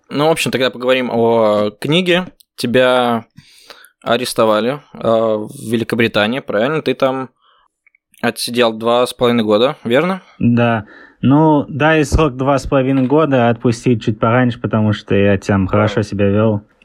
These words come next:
Speaker 2: Но я, у меня был такой, знаешь, этот, э, электронный браслет, так что я не мог с дома выходить от семи до семи. От семи вечера до семи утра.
Speaker 1: А что тебя, э,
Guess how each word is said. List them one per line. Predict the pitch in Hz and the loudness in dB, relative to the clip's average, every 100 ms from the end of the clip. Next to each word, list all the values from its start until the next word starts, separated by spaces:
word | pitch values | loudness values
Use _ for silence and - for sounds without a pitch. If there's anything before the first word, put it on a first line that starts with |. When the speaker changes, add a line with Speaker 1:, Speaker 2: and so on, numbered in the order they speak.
| - | -2
Speaker 2:
Но | 127 139 | 2 4
я, | 156 139 | 2 0
у | 139 | 0
меня | 143 147 | 2 2
был | 139 | 2
такой, | 135 131 147 131 | 0 0 2 2
знаешь, | 123 139 135 | 4 2 2
этот, | 127 120 110 - | 2 2 -2 2
э, | 110 107 104 | 2 4 2
электронный | 110 - 120 120 | 2 2 2 2
браслет, | 107 117 113 120 107 | 2 2 2 2 0
так | 104 | -2
что | - 110 | -2 -2
я | |
не | 107 | 0
мог | 110 101 | -2 -2
с | - | 0
дома | 113 110 | 0 2
выходить | 98 101 101 98 92 | 0 2 0 0 -2
от | 90 - | -4 -4
семи | - 104 104 | -4 2 2
до | 98 | 2
семи. | 92 110 98 95 87 - - - - - - - _ | 0 0 2 2 0 -6 -16 -16 -16 -18 -20 -20 _
От | - - | -6 -2
семи | - 113 | 0 2
вечера | 107 120 113 107 | 2 0 2 0
до | 104 101 | 2 0
семи | - 107 104 | 0 0 0
утра. | 101 104 95 - _ _ _ _ _ _ _ _ _ _ _ _ _ _ _ - - - - | 0 0 0 -4 _ _ _ _ _ _ _ _ _ _ _ _ _ _ _ -20 -20 -20 -20
Speaker 1:
А | - 107 107 104 | -6 -2 0 -2
что | - - 151 | -4 -4 -4
тебя, | - 131 131 127 120 113 _ _ - | -4 0 2 4 2 -2 _ _ -8
э, | 117 | -8